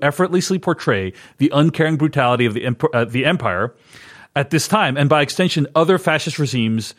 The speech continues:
the Empire parallels. It does something the show has been pretty good at, reusing pre-existing imagery to convey the show's, uh, th-, the new show's themes.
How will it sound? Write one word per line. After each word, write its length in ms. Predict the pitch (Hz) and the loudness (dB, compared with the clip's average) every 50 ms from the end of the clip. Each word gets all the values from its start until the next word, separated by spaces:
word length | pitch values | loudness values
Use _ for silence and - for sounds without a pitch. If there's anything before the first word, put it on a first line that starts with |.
| _ _ - | _ _ -4
the 100 | 120 120 | -2 0
Empire 260 | 123 120 117 117 113 | 0 0 0 0 -2
parallels. 640 | 104 - 107 92 90 87 82 - 92 - - - - _ _ - - - - _ - | 0 -2 -2 -2 -4 -6 -10 -12 -16 -16 -18 -20 -20 _ _ -20 -20 -20 -14 _ -4
It 160 | 147 135 - | -4 0 2
does 180 | 190 208 196 | 2 2 4
something 220 | - 220 185 196 180 | 2 0 0 2 0
the 80 | 160 | 0
show 100 | - - | 2 2
has 100 | 175 156 | 2 2
been 120 | 120 147 135 | 2 0 0
pretty 180 | - 202 262 | 0 0 0
good 160 | 226 226 185 127 | 2 2 2 2
at, 240 | 110 107 113 - _ _ _ _ _ - | 2 -2 -2 -4 _ _ _ _ _ -8
reusing 500 | 117 131 190 226 226 233 233 185 208 214 | -2 0 2 4 4 4 4 4 4 2
pre-existing 480 | - - 214 226 190 185 208 - - 202 | 2 2 2 2 4 2 0 2 0 0
imagery 400 | 170 170 175 170 147 175 175 165 | 0 2 0 2 2 2 0 0
to 80 | - 147 | -2 -2
convey 320 | - 143 120 104 127 135 | -2 0 2 2 2 2
the 80 | 135 127 | 2 0
show's, 420 | - - 139 123 123 113 107 127 _ - | 0 0 0 2 2 0 -2 -8 _ -6
uh, 260 | 117 113 110 107 107 107 | -4 -2 -2 -2 -2 -6
th-, 260 | - - - - - | -8 -6 -8 -6 -2
the 140 | 117 127 131 | 0 2 4
new 160 | 143 185 185 | 4 4 4
show's 240 | - 143 120 110 - | 4 2 0 0 0
themes. 340 | - 135 117 107 104 - | 0 0 0 0 -2 -4